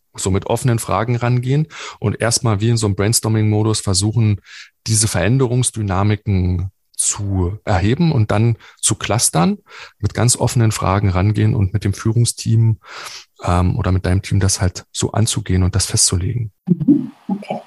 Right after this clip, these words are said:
Speaker 2: danke.
Speaker 1: Häufig fangen Leute gleich an, das ist der häufigste Fehler, den würde ich nicht machen. Sie begeben sich gleich in die Trendidentifikation rein,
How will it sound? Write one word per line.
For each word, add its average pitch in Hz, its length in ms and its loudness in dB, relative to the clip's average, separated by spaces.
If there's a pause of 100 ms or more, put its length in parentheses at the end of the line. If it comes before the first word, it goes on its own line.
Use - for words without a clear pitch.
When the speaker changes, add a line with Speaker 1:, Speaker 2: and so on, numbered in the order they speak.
Speaker 2:
danke. 180 380 2 (300)
Speaker 1:
Häufig 127 320 0
fangen 123 200 2
Leute 117 240 0
gleich 104 320 -2
an, 110 100 0
das - 140 2
ist - 120 -2
der 107 80 2
häufigste 113 360 0
Fehler, 143 320 0
den 107 160 2
würde 104 100 -2
ich - 80 -8
nicht 135 160 -2
machen. 160 240 -2 (240)
Sie - 140 -2
begeben 117 300 -2
sich 135 180 -2
gleich 117 200 0
in 131 60 2
die 120 80 -2
Trendidentifikation 113 960 -2
rein, 92 380 0